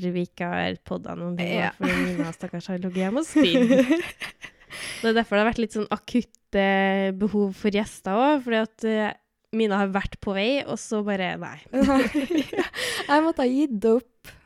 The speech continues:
Speaker 2: sånn rett før, eller på tur,
Speaker 1: Mm.
Speaker 2: eller
Speaker 1: Ja, du har faktisk vært på vei,
Speaker 2: Ja,
Speaker 1: og
Speaker 2: ja,
Speaker 1: bare
Speaker 2: ja.
Speaker 1: måtte ha gått hjem igjen, liksom.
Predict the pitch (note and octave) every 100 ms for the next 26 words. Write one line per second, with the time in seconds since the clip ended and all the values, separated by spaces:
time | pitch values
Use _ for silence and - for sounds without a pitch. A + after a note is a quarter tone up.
0 | _ _ _ _ - D4 B3 A#3+ B3 -
1 | - - A3 A3+ C4 C#4 _ _ B3+ A3
2 | G3+ G3 G3 G3 _ _ _ _ _ A3
3 | G3 - G#3 A3+ C#4 D#4 D#4 A#3 A3 G3+
4 | F#3+ F#3 F#3 F#3 G3 A3+ G3 G#3+ D4 G3+
5 | G3+ _ - G3 F#3+ F#3 F#3 G3+ D4 D#4+
6 | E4 D#4 - A#3+ A#3 F3+ E3+ F3 D#3 D#3
7 | E3+ G#3 A#3+ B3+